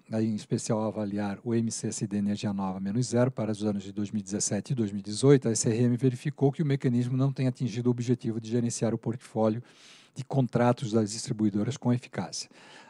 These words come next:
A S R M mostra que as distribuidoras têm utilizado o M C S D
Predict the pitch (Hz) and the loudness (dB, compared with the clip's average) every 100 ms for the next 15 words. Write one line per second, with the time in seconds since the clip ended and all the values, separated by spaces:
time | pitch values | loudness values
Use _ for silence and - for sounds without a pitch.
0 | - 101 - 113 101 123 139 127 113 127 | -8 -4 0 2 6 8 10 8 8 8
1 | - 131 107 98 - 131 123 127 139 135 | 4 0 0 0 -2 2 6 8 6 6
2 | 131 127 147 110 110 104 95 107 117 104 | 2 4 2 2 2 2 4 4 4 2
3 | - 95 - 135 135 | -2 -2 0 6 6